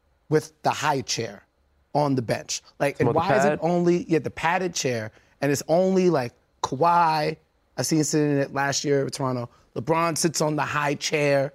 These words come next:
Speaker 2: Well, there's,
Speaker 1: padded
Speaker 2: there's
Speaker 1: chair.
Speaker 2: different types
Speaker 1: Why
Speaker 2: of
Speaker 1: can't you get a padded chair? And what's the deal
Speaker 2: I
Speaker 1: with it?
Speaker 2: can if I wanted to ask, but there's a bunch of pad, there's a pad you put on top of the chair.
Speaker 1: Yes.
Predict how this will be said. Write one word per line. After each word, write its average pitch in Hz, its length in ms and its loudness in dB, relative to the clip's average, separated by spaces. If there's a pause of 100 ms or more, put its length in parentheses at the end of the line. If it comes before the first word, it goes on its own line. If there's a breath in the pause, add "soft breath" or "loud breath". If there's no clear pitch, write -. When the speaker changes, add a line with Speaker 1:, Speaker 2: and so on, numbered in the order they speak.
(200)
Speaker 2:
Well, 127 180 -4
there's, 151 180 2
Speaker 1:
padded 156 300 2
Speaker 2:
there's 143 120 2
Speaker 1:
chair. 123 160 4
Speaker 2:
different 143 360 2
types 127 320 -2
Speaker 1:
Why 180 140 2
Speaker 2:
of 185 60 -6
Speaker 1:
can't 202 300 2
you 226 160 6
get 175 160 2
a 143 40 -2
padded 139 340 -2
chair? 131 260 2
And 151 140 0
what's 190 160 -2
the 180 100 -6
deal 190 260 0
Speaker 2:
I - 60 4
Speaker 1:
with 120 120 -4
it? - 20 -12
Speaker 2:
can 175 240 2
if 101 100 -4
I 101 80 2
wanted 117 300 0
to - 120 0
ask, 123 260 -2
but 113 100 -2
there's 127 140 2
a 127 40 0
bunch 131 280 -2
of - 40 -4
pad, 107 320 0
there's 110 160 0
a 101 40 -8
pad 101 440 -2
you - 60 -10
put 117 140 -2
on 98 140 -2
top - 280 -4
of - 60 -8
the - 60 -2
chair. - 260 -8
Speaker 1:
Yes. - 340 -2